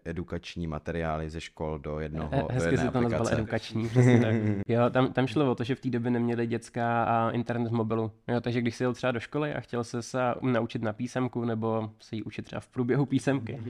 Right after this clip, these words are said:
Speaker 1: <laughs>
Speaker 2: tak, a, tak ses nemohl prostě připojit na net a něco si vygooglit, takže my jsme dělali offline apku, kde jsi měl všechny možný zápisky, informace základní ke každému učivu a stáhly se to nějaký stovky tisíčáků.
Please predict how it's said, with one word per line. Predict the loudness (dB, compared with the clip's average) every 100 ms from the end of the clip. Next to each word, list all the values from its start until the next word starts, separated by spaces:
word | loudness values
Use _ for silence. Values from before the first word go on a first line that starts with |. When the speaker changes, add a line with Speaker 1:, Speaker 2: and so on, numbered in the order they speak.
| -10
Speaker 1:
<laughs> | -12 2
Speaker 2:
tak, | 2 4
a, | 4 4 4
tak | 0
ses | -2 0
nemohl | 0 0
prostě | -2 -6 -6
připojit | -6 -2 -2
na | 0 2
net | 0
a | 0
něco | -2 -4
si | -4
vygooglit, | -4 -2 -2 0 -2 -2
takže | -4 -2
my | -2 0
jsme | -2
dělali | 0 0 -2
offline | -2 0 0
apku, | 0 -2 -2
kde | -2
jsi | -2
měl | -2 -2
všechny | -4 -2
možný | 0 0 0
zápisky, | 0 0 -2 -6 -2 -2
informace | -2 -2 -2 -2 -2 -4
základní | -2 -2 -2 -4
ke | -4
každému | -6 -4 -2 -4
učivu | -4 -4 -4 -6 -12 -18 -2
a | 2 2 2
stáhly | -2 -2 -2
se | -4
to | -4
nějaký | -4 -6
stovky | -8 -8 -6
tisíčáků. | -8 -8 -10 -12 -14 -14